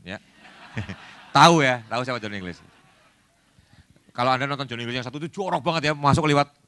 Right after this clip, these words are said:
saluran apa, saluran septic tank itu. <laughs> Jorok banget tuh film. Oke, sekarang, sekarang kalau Anda sebagai, eh,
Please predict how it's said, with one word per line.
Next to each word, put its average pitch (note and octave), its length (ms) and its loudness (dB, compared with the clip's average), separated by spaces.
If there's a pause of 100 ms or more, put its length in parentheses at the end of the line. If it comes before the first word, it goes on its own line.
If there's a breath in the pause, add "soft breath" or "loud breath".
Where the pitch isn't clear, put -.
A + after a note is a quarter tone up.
saluran B2 400 -2
apa, B2 240 0
saluran A2+ 240 -2
septic B2 320 -4
tank B2+ 160 2
itu. B2 240 0 (640 loud breath)
<laughs> - 720 -20
Jorok A#2 240 -6
banget A#2 240 -6
tuh G#2 80 -10
film. F#2 160 -10 (1400 soft breath)
Oke, B2+ 400 -2 (320)
sekarang, F3 400 2
sekarang E3+ 320 0
kalau F#3+ 80 2
Anda F3 480 2
sebagai, C3+ 480 -6
eh, C#3 580 -4